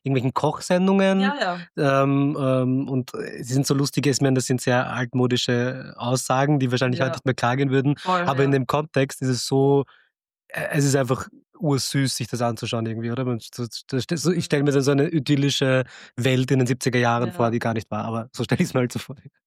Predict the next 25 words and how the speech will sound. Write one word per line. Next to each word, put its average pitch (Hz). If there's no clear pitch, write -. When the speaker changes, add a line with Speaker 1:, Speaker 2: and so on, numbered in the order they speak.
Speaker 2:
Und -
so 240
war 180
das 214
auch. 170
Also 175
ich 208
hab 180
dann 190
ein 165
Praktikum -
dort 202
gemacht 220
für 190
vier 202
Monate, 214
hab -
das 226
dann 233
auch, -
glaub 196
ich, 208
relativ 214
mit 220
viel 226